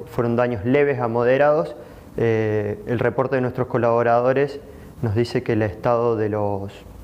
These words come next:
de los lotes todavía son muy buenos a buenos y el cultivo, al encontrarse en sus primeros estadios vegetativos o macollando,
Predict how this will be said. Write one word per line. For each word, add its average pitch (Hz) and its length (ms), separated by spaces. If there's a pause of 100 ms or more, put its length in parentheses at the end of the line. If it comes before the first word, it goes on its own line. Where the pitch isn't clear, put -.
(540)
de 120 120
los 98 180
lotes 131 380
todavía 110 340
son 110 340
muy 127 200
buenos 120 380
a 120 40
buenos 151 440 (400)
y 151 400
el 120 100
cultivo, 139 460
al 123 80
encontrarse 113 560
en - 20
sus - 160
primeros 113 380
estadios 110 420
vegetativos 123 800
o 117 100
macollando, 143 800